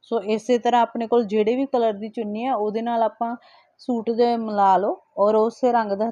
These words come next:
ਧਾਗਾ ਲਗਾ ਕੇ ਤੁਸੀਂ ਸੂਟ ਤਿਆਰ ਕਰ ਸਕਦੇ ਹੋ। ਸੋ ਇਹ ਮੈਂ ਆਪਣੇ ਹੱਥ ਨਾਲ ਹੀ ਡਿਜ਼ਾਈਨ ਦਿੱਤਾ ਹੋਇਆ ਸਾਰੇ ਨੂੰ,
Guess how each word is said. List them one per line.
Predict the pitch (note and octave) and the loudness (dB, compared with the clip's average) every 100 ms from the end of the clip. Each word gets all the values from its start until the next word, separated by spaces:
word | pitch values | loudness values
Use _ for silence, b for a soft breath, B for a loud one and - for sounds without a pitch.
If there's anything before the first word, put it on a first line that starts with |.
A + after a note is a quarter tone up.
| A#3+ | 2
ਧਾਗਾ | A#3 F#3+ F#3 | 2 2 0
ਲਗਾ | G3 G3+ G3 | 4 4 4
ਕੇ | A#3 E4+ - | 0 -8 -8
ਤੁਸੀਂ | A3 B3 E4+ _ _ _ _ _ _ | -10 -6 -8 _ _ _ _ _ _
ਸੂਟ | - A3+ G3 | -4 -4 -2
ਤਿਆਰ | G3+ E3+ | 0 0
ਕਰ | E3+ G3 B3+ | 2 -2 0
ਸਕਦੇ | D4 C4+ A#3+ B3 | -2 -2 -2 0
ਹੋ। | A#3+ A#3 _ _ _ _ _ _ - | 0 -2 _ _ _ _ _ _ -14
ਸੋ | - G#3 | -4 -4
ਇਹ | F#3 A3 A#3 | -2 -2 0
ਮੈਂ | B3 | 2
ਆਪਣੇ | A#3+ A#3+ A#3 | 0 0 -2
ਹੱਥ | A#3+ G3+ - | 0 0 -2
ਨਾਲ | G#3 G3 G3+ | -2 0 0
ਹੀ | A3+ | -2
ਡਿਜ਼ਾਈਨ | A3 G#3 G3 F#3+ | -4 -2 -2 -4
ਦਿੱਤਾ | F#3+ - A3 G#3+ | -10 -2 2 2
ਹੋਇਆ | G3 G#3 | 4 2
ਸਾਰੇ | - G#3 G#3 | 2 0 0
ਨੂੰ, | A3 | -4